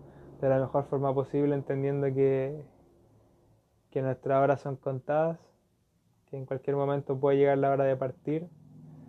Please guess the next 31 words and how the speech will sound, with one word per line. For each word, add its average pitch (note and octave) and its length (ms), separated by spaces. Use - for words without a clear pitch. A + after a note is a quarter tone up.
y, C3+ 600
y C3+ 60
que C#3 100
tu C3+ 140
tiempo D3+ 260
lo D3 80
hayas D3 200
aprovechado. C#3+ 540
Cada D3 200
uno D3 140
decide D3 360
cómo C#3+ 160
aprovecharlo. C#3 560
Hay, C3+ 260
hay C#3+ 140
personas C#3 440
que, C3+ 360
que C#3 100
van C3+ 140
a C3+ 40
aprovecharlo C3+ 580
de, C3+ 240
de C3+ 200
una C3+ 140
manera C3+ 300
donde C3 280
quizás C3 300
su - 200
ec-, C3+ 220
el C#3 160
éxtasis, C#3 760